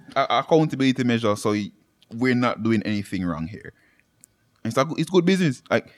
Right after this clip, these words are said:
they bought Barita in a time where they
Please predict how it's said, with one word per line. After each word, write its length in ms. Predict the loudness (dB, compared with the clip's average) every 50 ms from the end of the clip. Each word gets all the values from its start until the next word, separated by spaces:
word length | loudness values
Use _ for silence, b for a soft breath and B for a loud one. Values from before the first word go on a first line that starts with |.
| b b b b b _ _ _ _ _ _ _ _ _ _ _ -4
they 160 | 2 2 2
bought 440 | 6 6 6 6 6 4 2 -2 0
Barita 480 | 2 2 2 2 0 0 0 0 0
in 100 | 0 0
a 80 | -2 -2
time 320 | -2 -2 -2 -2 0 -2 -2
where 200 | -2 -2 -2 -4
they 320 | -2 -2 -2 -2 -2 -4